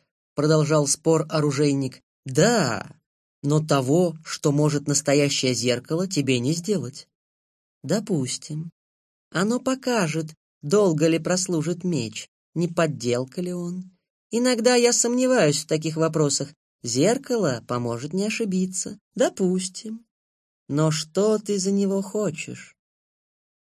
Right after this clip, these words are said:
"Настоящий меч". "У меня много настоящего оружия. Гляди". Торговец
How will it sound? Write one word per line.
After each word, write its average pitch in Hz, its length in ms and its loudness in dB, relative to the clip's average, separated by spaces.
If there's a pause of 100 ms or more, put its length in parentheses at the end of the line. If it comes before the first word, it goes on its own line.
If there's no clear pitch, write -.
(140)
"Настоящий 120 840 -2
меч". 165 560 -4 (1200)
"У 127 160 -4
меня 151 380 0
много 196 640 0 (280)
настоящего 131 1040 -2
оружия. 110 680 -8 (160)
Гляди". 190 600 -4 (1120)
Торговец 151 640 2